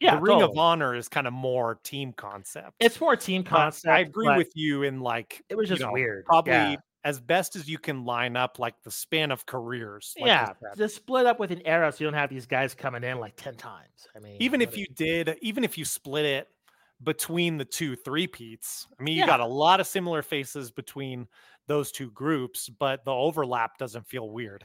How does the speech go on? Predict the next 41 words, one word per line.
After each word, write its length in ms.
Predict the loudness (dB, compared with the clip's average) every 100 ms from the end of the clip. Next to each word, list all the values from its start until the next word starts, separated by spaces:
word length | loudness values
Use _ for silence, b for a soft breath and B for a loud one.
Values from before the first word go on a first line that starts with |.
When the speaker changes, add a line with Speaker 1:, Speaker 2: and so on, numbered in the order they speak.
| -6
Speaker 2:
Anyway, 280 | -4 4 6
Speaker 1:
And 100 | 6
Speaker 2:
I'm 20 |
Speaker 1:
if 100 | 2
you 60 | 0
Speaker 2:
sorry 140 | -2
to 60 | -2
cut 160 | -8 -8
you 80 | -12
off. 240 | _ -12 -2
Speaker 1:
No, 320 | 2 4 2
you're 220 | 0 2
right. 280 | 4 4 2
And 180 | -6 -8
to 100 | -10
me, 180 | -6 -4
it's 160 | -4
just 200 | -4 -4 -6
if 120 | -6
you 100 | 0
have 480 | 4 6 4 2 -4
just 280 | -10 -10
Jordan 320 | -12 -8 -8 -8
come 220 | -8 -6
in 120 | -6
the 100 | -8
first 380 | -6 -4 -4 -4
time, 240 | -6 -4
you 60 | -4
know, 100 | -8 _ b b
you 60 | -8
can 80 | -4
send 200 | -2 0
a 40 |
message 320 | -2 -4 -8
the 80 | -12
second 320 | -6 -6 -6
time. 280 | -20 -20 -20
Or 100 | -16
you 100 | -14
just, 220 | -14 _